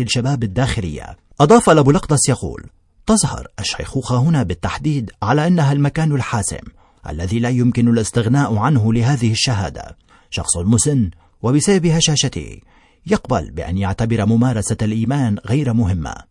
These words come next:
من شأنه أن يجعل الشباب يعتقدون أن الإيمان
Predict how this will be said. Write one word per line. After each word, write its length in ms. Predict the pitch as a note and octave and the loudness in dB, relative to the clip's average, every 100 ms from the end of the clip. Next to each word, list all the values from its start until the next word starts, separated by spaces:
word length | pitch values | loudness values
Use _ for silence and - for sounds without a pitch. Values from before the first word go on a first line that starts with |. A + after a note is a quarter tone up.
| - | -12
من 160 | F2 F2 | -6 -2
شأنه 560 | C3+ C3 A#2+ G#2+ G#2+ | 0 2 4 4 2
أن 100 | G#2 | 4
يجعل 320 | A#2 B2 A2+ A2 | 4 4 2 0
الشباب 540 | - A#2 C3+ B2 F2+ - | 0 0 2 0 -4 -6
يعتقدون 640 | - G2 G#2+ A2+ A#2 C3 | -4 -2 -2 -2 0 2
أن 200 | A#2+ A#2+ | 2 4
الإيمان 540 | A2+ A#2 A#2 D3 B2+ | 2 0 2 2 2